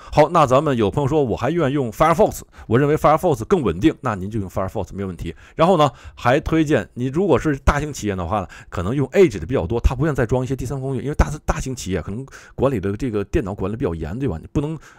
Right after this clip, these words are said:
在无许可的前提下安装第三方软件，那么只能使用这个 Windows 默认的东西，那他们可能用 Edge 比较多，但是绝对不推荐您用I E，对吧？您要用微软的产品，您就用 Edge，好不好？Edge 内核其实也是 Chrome，对不对？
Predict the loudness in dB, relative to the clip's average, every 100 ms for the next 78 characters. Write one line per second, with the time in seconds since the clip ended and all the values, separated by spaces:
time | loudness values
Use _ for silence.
0 | _ 4 4 0 -12 -6 -4 -2 -2 -2
1 | -2 -2 -2 -2 0 -2 0 -2 -2 -2
2 | -2 -2 -2 -4 -2 -2 -2 -4 -6 -6
3 | -6 -4 -4 -4 -4 -4 -4 -4 -4 -2
4 | -4 -6 -4 -4 -4 -6 -8 -10 -8 -4
5 | -4 -2 -2 0 -2 -2 -16 0 4 4
6 | 4 -4 -4 -2 4 6 8 6 6 4
7 | 4 4 4 2 0 -14 -2 0 2 4
8 | 2 0 0 2 2 0 -4 0 4 4
9 | 2 _ 0 4 6 4 4 4 4 2
10 | 0 -2 -4 -4 -2 0 -2 2 4 4
11 | 0 -2 2 0 -2 0 2 2 2 2
12 | 2 0 0 -2 0 0 2 6 6 4
13 | -2 -4 -2